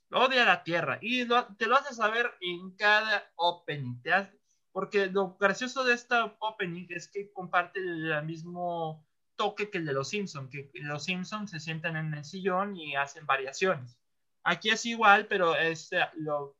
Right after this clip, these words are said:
es el diálogo que hace Corvo, que dice, eh,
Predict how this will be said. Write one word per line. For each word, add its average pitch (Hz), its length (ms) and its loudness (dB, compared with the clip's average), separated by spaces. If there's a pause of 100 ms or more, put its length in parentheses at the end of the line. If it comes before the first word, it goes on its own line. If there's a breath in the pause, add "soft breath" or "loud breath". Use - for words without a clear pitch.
(160)
es 156 220 -8
el 190 120 -2
diálogo 208 480 4
que 151 100 -4
hace 143 560 -6 (260)
Corvo, 202 640 2 (640)
que 156 140 -6
dice, 165 800 -4
eh, 127 440 -8